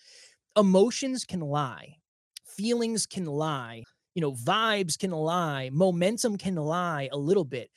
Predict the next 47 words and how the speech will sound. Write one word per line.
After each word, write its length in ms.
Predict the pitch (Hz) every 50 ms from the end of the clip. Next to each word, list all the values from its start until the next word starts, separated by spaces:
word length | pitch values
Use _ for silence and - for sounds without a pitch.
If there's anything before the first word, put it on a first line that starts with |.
| _ _ _
The 100 | 170 185
numbers 580 | 185 175 180 202 226 240 226 214 180 151 139 -
don't. 360 | _ - 175 147 120 107 - _ _
So 180 | - - 180 180
it 100 | 185 -
gives 280 | - 208 226 220 202
you 140 | 220 277 254 180
a 160 | 185 196 180 151 143 139 139
real 580 | 147 185 190 196 208 220 226 240 247 247 233 - _ _ _ _ -
logical 760 | 147 147 165 170 175 190 196 170 165 196 - 175 175 156 143
look 200 | 147 170 156 -
at 100 | 131 151
the 80 | - 139
success 440 | - - 143 - - 139 135 131 -
that 100 | 180 156
you're 100 | 190 202
making. 400 | 202 208 214 - 254 262 269 262 - - _ _ _ -
But 440 | 277 320 240 165 160 - - - - _ _ _ _
another 320 | 180 185 196 214 226 277 285
important 420 | 247 190 - 196 185 143 151 143
piece 280 | - - 165 143 - -
is 180 | 147 139 127 -
it 160 | 190 170 -
gives 280 | - 202 226 220 196 175
you 140 | 202 208 170
important 560 | 165 165 151 - - 196 202 - 156 135 -
perspective 760 | - 131 120 - - - 196 208 - _ - 135 120 123 127 -
of, 320 | 170 160 151 147 131 123 - _ _ _ _ _ _ _ -
"Wow, 340 | 147 190 254 226 160 131 110 127
I 120 | 165 226
remember 500 | 247 277 269 214 202 208 202 185 196 190
when 180 | 165 151 151 147
I 80 | 151 175
used 180 | 202 208 170 -
to 80 | 160
do 120 | 147 147 143
three 320 | - - - 143 175 208
things 360 | 190 - 233 233 233 233 202
a 40 | 226
day 400 | 180 214 269 240 160 139 139 143
and 140 | 143 147 151
I 100 | 175 196
thought 240 | 190 - 190 175 165
I 120 | 151 151
was 160 | 165 160 -
super 240 | - 165 147 - 131
productive. 540 | - - 131 196 220 - - 135 127 123